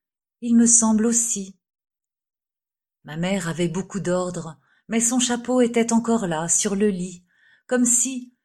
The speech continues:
rentrée précipitamment, elle n'eût pas eu le temps de le remettre à sa place.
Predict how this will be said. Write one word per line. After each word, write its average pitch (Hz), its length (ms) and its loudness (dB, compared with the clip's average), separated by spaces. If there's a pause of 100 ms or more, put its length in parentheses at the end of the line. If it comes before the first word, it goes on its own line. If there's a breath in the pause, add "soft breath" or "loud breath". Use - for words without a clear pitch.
(160)
rentrée 254 500 -2
précipitamment, 240 1080 -2 (320)
elle 240 140 -2
n'eût 254 180 2
pas 233 240 4
eu 269 120 -2
le 180 200 -2
temps 208 200 2
de 175 100 0
le 165 100 -2
remettre 175 480 -4
à 175 60 -4
sa 170 180 -2
place. 160 500 -4